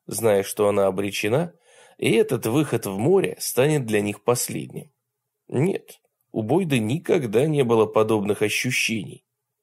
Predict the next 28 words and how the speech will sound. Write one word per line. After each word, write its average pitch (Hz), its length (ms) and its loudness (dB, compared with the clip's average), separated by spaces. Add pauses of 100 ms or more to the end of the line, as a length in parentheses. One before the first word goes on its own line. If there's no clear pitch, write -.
(160)
но 107 140 0
что-то - 720 -4 (400)
он 120 180 -4
все 143 180 -4
же 151 120 -6
чувствовал. - 680 -10 (800)
И 104 100 -6
что - 260 -2
бы 160 100 -2
то 135 160 0
ни 117 260 0
было, 104 400 -4 (320)
оно 110 480 -2 (380)
крепко 120 460 -2
укоренилось 127 800 0
в 113 80 -6
нем. 90 260 -10 (560)
В 104 180 -2
нем 185 240 4
возникло 131 600 0
безумное 127 760 0
желание 127 600 2
развернуться 117 800 0
и 117 60 0
бежать 110 440 -2
со 170 120 0
всех 190 360 -2
ног. 180 380 -2